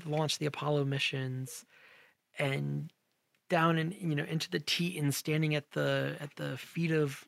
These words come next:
giants and the top of Mount Evans. And, and you just can't help realize that you're part of something amazing in that.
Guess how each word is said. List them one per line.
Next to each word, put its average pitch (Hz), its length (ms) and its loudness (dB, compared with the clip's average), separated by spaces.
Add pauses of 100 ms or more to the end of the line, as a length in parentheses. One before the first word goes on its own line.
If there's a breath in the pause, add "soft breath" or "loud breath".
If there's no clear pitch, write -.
(320)
giants 151 800 0
and 131 260 -6 (500)
the 156 100 -12
top 165 340 2
of 147 160 -4 (300)
Mount 151 240 0
Evans. 147 420 2
And, 135 300 -6 (100)
and 175 140 4
you 180 80 4
just 170 180 0
can't 175 340 -2
help 165 300 -2
realize 147 460 2
that 147 100 -8
you're 147 160 0
part 147 300 2
of 139 100 0
something 135 320 -4
amazing 127 560 -4
in 135 120 -6
that. 131 280 -10